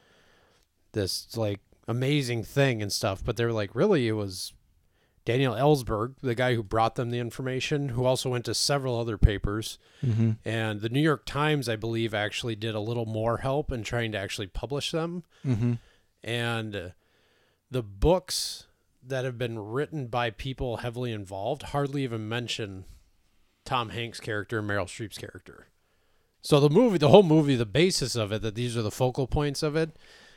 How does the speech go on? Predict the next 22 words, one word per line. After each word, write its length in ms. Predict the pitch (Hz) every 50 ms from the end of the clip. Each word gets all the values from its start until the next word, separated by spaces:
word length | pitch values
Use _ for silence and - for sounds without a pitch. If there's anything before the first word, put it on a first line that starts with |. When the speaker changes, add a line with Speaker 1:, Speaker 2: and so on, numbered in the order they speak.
| - - -
Speaker 1:
uh, 260 | 107 104 107 107 107 85 69 101 101
like, 240 | 113 131 127 117 -
these 160 | - 120 104
investigative 560 | 120 113 113 135 - - - 160 147 113 101
journalists 420 | 95 113 113 113 120 120 127 - - 113
are 40 | 107
like, 200 | 104 104 98 - _ _ _ _ _ - - _ _ - - - - - - - - - - - - _ _ _ -
it's 340 | - 156 139 - - - - - _ - - - _ _ -
over 540 | 185 196 196 196 185 180 156 123 104 92 - - - _ _ -
dramatization. 680 | - 147 135 127 131 127 113 113 101 113 117 101 117
You're, 180 | 123 127 117 120
you're 360 | 120 127 127 120 107 104 101 -
just 300 | - 143 127 - - - _ _
way 540 | 262 180 143 139 147 180 185 180 175 170 156
over 220 | 143 147 135 135 120
the 100 | 107 107
top 420 | - - 120 117 104 - - -
dramatizing 800 | - 117 110 107 104 104 101 - 110 98 92 92 90 87 78 82
it 160 | 82 60 57 _ _ _ _ _
because 320 | - 127 107 110 120 113 123
Speaker 2:
Mm-hmm. 80 | 117
Speaker 1:
it's 280 | 104 - - - - -